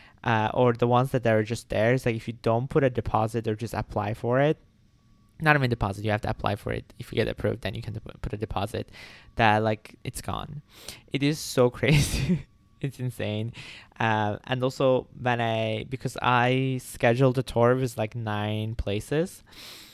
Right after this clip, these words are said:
and I, we were initially gonna leave on Thursday, but we, I wanted to see one more place on Saturday,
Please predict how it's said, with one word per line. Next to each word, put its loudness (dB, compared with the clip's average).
and 0
I, 4
we -2
were 2
initially -4
gonna -2
leave -6
on -6
Thursday, -2
but 0
we, -2
I 2
wanted 0
to -10
see -10
one -4
more -4
place -4
on -8
Saturday, -4